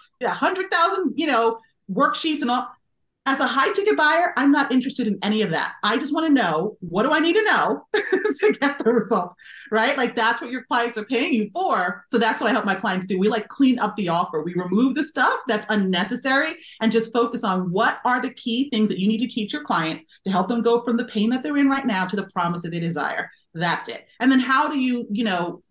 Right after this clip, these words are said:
protect against, if you will, the areas where your clients, you know, might not get results? Like, you know what I mean? Like, what might come up for the client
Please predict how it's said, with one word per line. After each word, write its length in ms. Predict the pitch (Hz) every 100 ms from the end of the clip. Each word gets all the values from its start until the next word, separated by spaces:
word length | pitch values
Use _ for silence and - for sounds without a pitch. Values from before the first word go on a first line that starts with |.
| _ _
protect 440 | 220 214 254 240 -
against, 380 | 175 175 - 185
if 160 | 175
you 100 | 196
will, 460 | 196 381 220 196 - - _ -
the 160 | 262
areas 400 | 311 349 349 294
where 140 | 233 233
your 220 | 226 214
clients, 520 | 240 233 226 - -
you 100 | 247
know, 320 | 214 202 - _ _ _ _ _ _ -
might 320 | 196 185 196
not 220 | 190 -
get 160 | 165 165
results? 380 | 156 160 - 190
Like, 180 | 185 - - -
you 40 | 254
know 60 |
what 80 | 285
I 60 | 285
mean? 180 | 277 277
Like, 220 | 202 196
what 220 | 240 262
might 260 | 262 285 -
come 260 | 226 202 208
up 260 | 254 202 -
for 180 | 247 233
the 140 | 208
client 500 | - 294 330 226 202